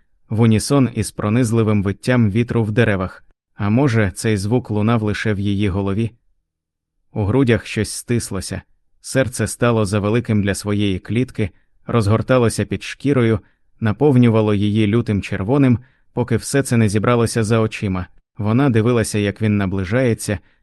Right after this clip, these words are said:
і перед очима все заливала червона мла. Сцена прискорювалася.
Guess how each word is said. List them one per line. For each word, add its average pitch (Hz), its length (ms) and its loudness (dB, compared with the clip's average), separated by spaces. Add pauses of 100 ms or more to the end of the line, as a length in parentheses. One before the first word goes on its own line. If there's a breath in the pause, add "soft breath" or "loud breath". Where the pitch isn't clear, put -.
і 120 120 -4
перед 120 240 2
очима 131 340 2
все 139 260 -2
заливала 113 500 2
червона 107 480 -2
мла. 104 300 -2 (460)
Сцена 117 440 -2
прискорювалася. 95 920 -6